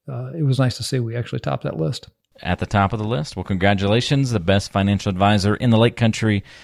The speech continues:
Speaker 2: twenty twenty-two. As, uh,
Speaker 1: Yeah.
Speaker 2: boy, fantastic to get that designation and that honor. So, uh, congratulations,
Speaker 1: Yeah, I'll take it.
Speaker 2: Brian. Yeah,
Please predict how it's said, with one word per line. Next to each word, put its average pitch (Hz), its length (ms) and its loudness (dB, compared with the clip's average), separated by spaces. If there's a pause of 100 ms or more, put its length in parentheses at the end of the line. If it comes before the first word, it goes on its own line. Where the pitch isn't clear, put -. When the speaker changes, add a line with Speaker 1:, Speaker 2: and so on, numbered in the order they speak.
(180)
Speaker 2:
twenty 104 360 0
twenty-two. 80 960 -2 (100)
As, 76 420 -6
uh, 73 600 -2
Speaker 1:
Yeah. 65 100 -4 (140)
Speaker 2:
boy, 78 360 -4
fantastic - 680 -2
to 98 100 0
get 82 320 -2
that 80 260 -2
designation 76 760 -4
and 76 260 -6
that 76 200 -4
honor. - 260 -2
So, 85 260 0 (600)
uh, 110 120 6
congratulations, 127 640 4
Speaker 1:
Yeah, 143 60 6
I'll 147 60 4
take - 40 -2
it. 135 40 2
Speaker 2:
Brian. 113 360 0
Yeah, 165 180 -4